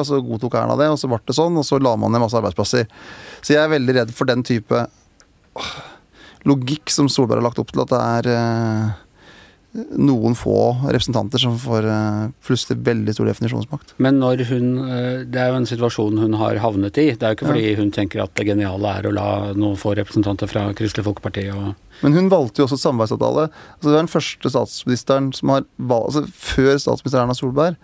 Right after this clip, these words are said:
Speaker 1: så er det ingen som har hatt en sånn samarbeidsavtale. Så det er første gangen det er gjort. Så jeg synes at det kan også avsluttes med statsminister Erna Solberg.
Speaker 2: Ja, men alle har jo måttet,
Speaker 1: <laughs> Det er min
Speaker 2: ha
Speaker 1: mening, da.
Speaker 2: en
Speaker 1: Men det
Speaker 2: eller
Speaker 1: er
Speaker 2: annen
Speaker 1: jo
Speaker 2: form for avtale om et parlamentarisk grunnlag.
Speaker 1: Det har vært
Speaker 2: Du hadde, ja,
Speaker 1: forståelse.
Speaker 2: du hadde, du hadde,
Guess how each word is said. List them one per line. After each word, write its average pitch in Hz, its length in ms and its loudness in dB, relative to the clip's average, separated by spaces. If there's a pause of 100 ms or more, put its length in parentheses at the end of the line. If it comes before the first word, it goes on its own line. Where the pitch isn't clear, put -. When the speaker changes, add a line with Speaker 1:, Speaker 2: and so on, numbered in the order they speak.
(300)
Speaker 1:
så - 100 -2
er 147 60 2
det - 80 -2
ingen 120 240 2
som 120 80 -2
har 120 120 2
hatt - 100 -6
en 127 100 0
sånn 123 80 0
samarbeidsavtale. 123 840 0
Så - 60 -18
det 139 80 0
er - 80 -2
første 139 240 0
gangen 113 240 0
det 113 80 2
er 117 80 2
gjort. 151 300 -2 (380)
Så - 120 -2
jeg 147 140 4
synes 123 140 -2
at 123 60 -2
det 120 140 2
kan 117 80 2
også 110 240 0
avsluttes 110 720 -4
med 120 400 0
statsminister 123 400 0
Erna 123 160 0
Solberg. 139 240 -2 (160)
Speaker 2:
Ja, 127 220 -2
men 127 240 2
alle 135 340 0
har 120 80 2
jo 113 80 -2
måttet, 123 320 -2
Speaker 1:
<laughs> 165 80 0
Det 143 80 2
er 151 100 4
min 147 140 4
Speaker 2:
ha 147 80 4
Speaker 1:
mening, 175 160 4
da. 156 120 4
Speaker 2:
en 101 40 0
Speaker 1:
Men - 0 -
det 156 160 2
Speaker 2:
eller 143 160 2
Speaker 1:
er 175 80 2
Speaker 2:
annen 165 140 2
Speaker 1:
jo 151 80 4
Speaker 2:
form 135 180 2
for 147 60 4 (100)
avtale 120 520 2
om 127 80 2
et 127 100 0 (260)
parlamentarisk 127 540 0 (180)
grunnlag. 139 400 2
Speaker 1:
Det 131 160 2
har 117 160 2
vært 143 400 -2
Speaker 2:
Du 147 80 6
hadde, 139 400 4
ja, 143 80 2
Speaker 1:
forståelse. 156 160 4
Speaker 2:
du 139 60 4
hadde, 131 720 2
du 127 140 -2
hadde, 117 340 0